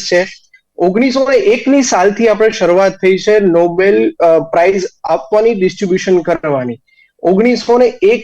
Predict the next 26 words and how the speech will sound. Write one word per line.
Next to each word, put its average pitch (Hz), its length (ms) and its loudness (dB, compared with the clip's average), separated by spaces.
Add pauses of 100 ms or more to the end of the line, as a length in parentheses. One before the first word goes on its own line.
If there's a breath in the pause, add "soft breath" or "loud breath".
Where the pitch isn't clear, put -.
(120)
થી 262 120 0
લઈને 214 320 2
ઓગણીસો 214 520 2
ને 233 120 4
તેર 208 380 0
થી 240 200 0
શરૂઆત 208 420 2 (100)
કરીએ 180 300 2
તો 190 140 0
એમાં 196 260 2
આપણા 208 260 0
નવ 175 600 0
જે 233 120 2
ભારતીયો 190 640 0
છે, 151 80 -2
ઇન્ડિયન્સ 185 440 2
છે, 117 240 -6
જેને 196 220 0
અલગ 202 220 -2
અલગ 226 280 2
ક્ષેત્રે 208 440 0
નોબેલ 185 300 2
પ્રાઇઝ 160 240 0
આપવામાં 139 460 -2
આવે 160 140 2
છે, 233 140 -2